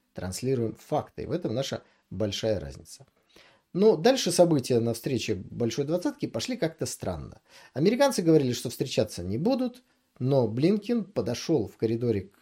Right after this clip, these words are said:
э, Лаврову, и они переговорили. И вот здесь начинается самое интересное. Значит, американская сторона немедленно транслировала это так, что Блинкен,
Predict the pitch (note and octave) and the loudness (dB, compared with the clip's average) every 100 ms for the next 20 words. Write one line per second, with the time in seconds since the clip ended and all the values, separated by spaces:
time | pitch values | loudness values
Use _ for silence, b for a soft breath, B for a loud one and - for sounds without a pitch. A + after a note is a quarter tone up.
0 | _ E2+ E2 E2 E2+ F#2+ F#3+ C4 A#3 - | _ -10 -8 -8 -6 -2 0 0 -2 -2
1 | G#2+ F#2+ G3+ A3+ - C#3+ G#2 F2 D2 B1 | -4 -2 -4 -4 -6 -4 -4 -6 -8 -12
2 | b b b - B2+ C3+ A#3+ A#3 A#2+ A#2+ | b b b -6 -2 0 0 -2 -4 -2
3 | D#3+ E3+ G2 C#3+ B2 G#2+ A2 - A2+ - | -2 -2 -4 -2 -2 -4 -6 -8 -10 -16
4 | - b b - G#2+ - D3+ G#3 C4 B3 | -20 b b -8 -4 0 0 2 0 0
5 | F#3 - F3 D#3 G#2 B2 F3+ F#3+ C3 B2 | -2 2 2 2 2 2 2 2 2 -2
6 | A2+ C#3 C#3 B3 B3+ F3 E3+ C#3+ C#3 - | -2 -2 -2 -2 0 2 4 4 0 -4
7 | - - G#2 E3+ G3 - A2+ D#2+ | -8 -8 -4 0 0 0 -4 -6